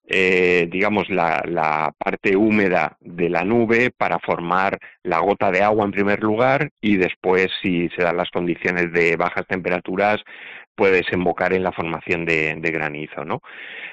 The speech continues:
Por tanto, eh, la nube generada de forma artificial, eh, supone la inyección por parte del ser humano de esos núcleos, eh, minúsculos de condensación, a partir de, del cual el vapor de agua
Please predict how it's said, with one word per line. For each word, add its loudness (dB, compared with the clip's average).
Por 0
tanto, 2
eh, 2
la 2
nube 4
generada 2
de 4
forma 2
artificial, 2
eh, 2
supone 2
la 2
inyección 2
por -2
parte 0
del 0
ser 0
humano 0
de 0
esos -6
núcleos, 0
eh, -2
minúsculos 0
de 0
condensación, -2
a -4
partir 0
de, 2
del 2
cual 0
el -2
vapor 0
de 2
agua 2